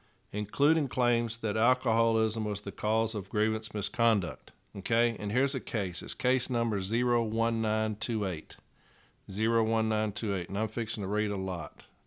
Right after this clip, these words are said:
And I, and I always apologize for that because I hate reading. But I've got some sites that I want to read to you that are gonna be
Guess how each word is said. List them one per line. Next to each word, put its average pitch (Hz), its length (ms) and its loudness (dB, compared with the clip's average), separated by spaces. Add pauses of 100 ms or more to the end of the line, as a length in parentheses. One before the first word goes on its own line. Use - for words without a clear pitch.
(100)
And 90 140 -4
I, 95 120 -2
and 90 160 -4
I 87 60 -4
always 95 300 -2
apologize 90 600 -4
for 87 120 -10
that 92 160 -6
because 90 300 -8
I 90 100 -6
hate 113 300 -6
reading. 90 480 -6 (840)
But 98 100 -4
I've 95 140 -2
got 127 200 2
some 117 160 -2
sites 107 480 0
that 113 60 -4
I 101 60 -2
want 101 180 0
to 90 40 -4
read 107 260 0
to 107 120 -2
you 101 200 0
that 98 260 -4
are 101 80 -6
gonna 120 260 -2
be 127 220 0